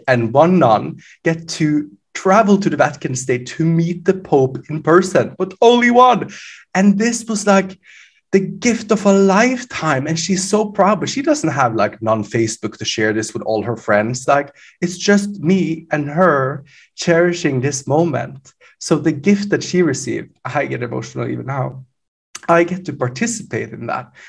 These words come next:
I almost felt like I also won, and I got to see the Pope. And this time, because there were two popes, she got two in one, and she was so excited.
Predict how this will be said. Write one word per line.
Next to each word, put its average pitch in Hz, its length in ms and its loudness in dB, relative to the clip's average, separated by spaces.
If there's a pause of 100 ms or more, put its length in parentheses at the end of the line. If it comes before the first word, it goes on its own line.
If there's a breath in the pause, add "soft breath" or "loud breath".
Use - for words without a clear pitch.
(160 loud breath)
I 165 180 2
almost 180 380 -2
felt 165 220 0
like 127 220 -4
I 170 220 2
also 151 360 -4
won, 113 300 2
and 123 100 -4
I 135 140 2
got 139 220 -2
to 131 80 -6
see 127 160 -6
the 117 100 -8
Pope. 117 360 -4
And 131 140 -6
this 156 180 -6
time, 117 300 -2
because - 240 -14
there 117 120 -10
were - 80 -12
two - 200 -8
popes, - 300 -4
she - 100 -8
got - 300 -4
two 269 300 0
in 220 120 0
one, 196 240 4
and 135 140 -6
she 131 80 -10
was 135 200 -10
so 208 340 4
excited. 190 760 2